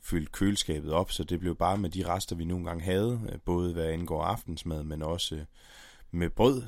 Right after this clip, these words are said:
Det eneste, vi havde sørget for, var, som Vilda sagde, fredagsslik.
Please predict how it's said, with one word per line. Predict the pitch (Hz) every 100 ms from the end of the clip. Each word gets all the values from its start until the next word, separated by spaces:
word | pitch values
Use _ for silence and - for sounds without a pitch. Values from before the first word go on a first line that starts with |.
| -
Det | 104
eneste, | 110 95
vi | 80
havde | 80
sørget | - 110 117
for, | - 104 107
var, | - 82
som | 78 80
Vilda | 101 107
sagde, | - 110 139 - - - - - -
fredagsslik. | - 76 - - - -